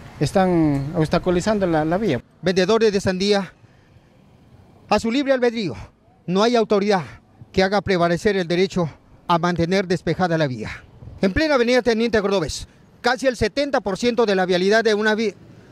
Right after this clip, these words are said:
Speaker 2: de un sector de la vía se encuentra ocupado por tricicleros,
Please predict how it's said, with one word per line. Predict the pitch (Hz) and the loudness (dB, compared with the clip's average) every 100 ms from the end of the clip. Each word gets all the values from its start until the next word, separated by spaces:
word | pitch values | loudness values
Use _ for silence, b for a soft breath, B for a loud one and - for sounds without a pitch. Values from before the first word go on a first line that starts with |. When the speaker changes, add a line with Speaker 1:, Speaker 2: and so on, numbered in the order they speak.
| - | 0
Speaker 2:
de | 202 | 2
un | 233 | 2
sector | 240 - 233 | 0 0 2
de | 202 | 2
la | 208 | 2
vía | 262 208 123 - | 2 0 -2 -12
se | - | -4
encuentra | 185 214 214 214 185 - - | 0 2 2 2 -2 -4 -2
ocupado | 175 196 214 170 117 - | 0 2 2 0 -4 -2
por | 175 | -2
tricicleros, | 185 160 175 165 117 - | -2 -6 -4 -4 -4 -12